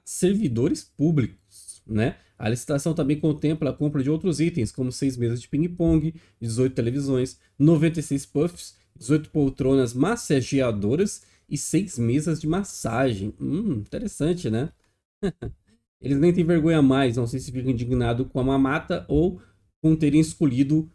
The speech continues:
o pior videogame, <laughs> né? É, logo PlayStation cinco, né? Ah, é.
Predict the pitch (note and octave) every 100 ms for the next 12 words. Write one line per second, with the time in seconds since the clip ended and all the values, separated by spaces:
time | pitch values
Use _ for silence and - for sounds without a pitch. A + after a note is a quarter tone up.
0 | - F3 F#3 G3+ C#3 C3 C3 C3+ C#3 B2+
1 | - D3+ C#3 A#2 G2+ - - G3 - A#2+
2 | F#3+ _ _ _ - F#3+ B2 C3 F#3 -
3 | E3 D#3+ - E3+ D#3+ - - D3 - G#2+
4 | B2+ _ _ _ _ _ _ - C3+ D3
5 | D3 C#3 C3 F#3+ -